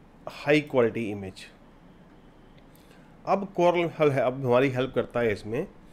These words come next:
कि नहीं, ये देखते हैं, क्योंकि इसमें काफ़ी सारी चीज़ें ऐसी होंगी जो हमें इट क्विक ट्रेस से मिल जाएंगी, बाकी हम कुछ बना भी सकते हैं।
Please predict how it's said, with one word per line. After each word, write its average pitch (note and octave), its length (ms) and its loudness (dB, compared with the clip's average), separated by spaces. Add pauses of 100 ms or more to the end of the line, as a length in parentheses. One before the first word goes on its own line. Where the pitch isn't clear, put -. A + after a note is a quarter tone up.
(480)
कि D#3 80 4
नहीं, C#3+ 340 2
ये C#3 80 2
देखते A2 340 -4
हैं, F#2 200 -12 (500)
क्योंकि G#3 180 -8
इसमें G3+ 280 -4
काफ़ी D3 280 -2
सारी F#3+ 220 0
चीज़ें F3 220 -6
ऐसी D#3 260 -2
होंगी C#3+ 220 -2
जो F3 140 0
हमें E3 440 -2 (560)
इट C#3+ 160 -4
क्विक F#3 260 0
ट्रेस D#3+ 260 2
से F#3 60 0
मिल D3+ 200 0
जाएंगी, A#2 300 2
बाकी E3+ 320 0
हम G#3 160 0
कुछ G3+ 160 -6
बना A#2+ 280 2
भी C3+ 100 -2
सकते B2+ 320 -10
हैं। A#2 140 -10